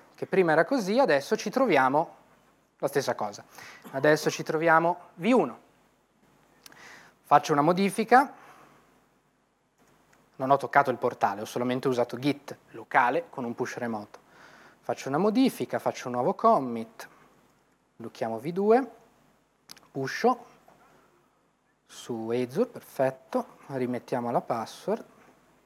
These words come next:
seconda versione, qualche secondo. Cosa sta succedendo nello slot di preprod? Se andiamo a vedere qua nel continuous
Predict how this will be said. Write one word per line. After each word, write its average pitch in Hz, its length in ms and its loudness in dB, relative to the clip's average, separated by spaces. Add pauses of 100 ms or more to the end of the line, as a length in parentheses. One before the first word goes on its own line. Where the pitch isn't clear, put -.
(520)
seconda 131 500 0
versione, 170 720 0 (400)
qualche 123 320 -2
secondo. 143 800 -2 (1200)
Cosa 254 180 2
sta 302 140 0
succedendo 190 680 4
nello 143 220 2
slot 151 440 2
di 131 800 2 (240)
preprod? 117 680 0 (100)
Se - 140 -16
andiamo 180 220 2
a 165 40 0
vedere 156 320 2
qua 143 420 2 (920)
nel 135 360 2
continuous 127 840 -2